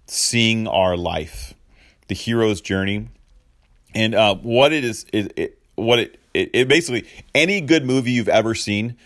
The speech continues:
was just copy pasted from The Hero's Journey. Like Star Wars, I'm not kidding, like, look it up. George Lucas literally took this idea of The Hero's Journey and just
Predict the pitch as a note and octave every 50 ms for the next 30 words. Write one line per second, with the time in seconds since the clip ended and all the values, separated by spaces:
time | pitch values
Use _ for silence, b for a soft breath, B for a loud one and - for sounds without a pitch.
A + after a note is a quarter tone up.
0 | b b b A2+ A2 G2+ - C3+ C3+ A2+ - - - _ - - C3+ A2 - C3
1 | A2 - - A#2 G#2+ G2+ - G#2 F#2 - - G2+ G2 G2 F#2 F2+ F2+ F2+ F2 E2+
2 | - - E2+ D#2 D#2 F2+ G2+ - - - D3+ C#3+ D#3 D#3+ D#3 D#3 D#3 D3+ - -
3 | - D3 D3 B2+ - - A#2+ G#2+ F#2 F2+ F2+ - G2+ G#2 A#2+ - - A#2 A2+ F#2+
4 | - - B B B B B B - C3 C3 C3 G#2+ A#2 B2+ C3 - A2+ - -
5 | G#2+ G#2+ A2+ B2 C3 C3 C3 B2+ A2+ - - A#2+ A2 - - G2+ G2 F#2+ - E2
6 | G2 F#2+ F2 F#2+ F#2 F#2 F2 F2 - - F2+ F#2 E2+ F#2+ F#2 F2+ - - F#2+ F2+
7 | F2+ F2 F2+ F2+ F#2+ - -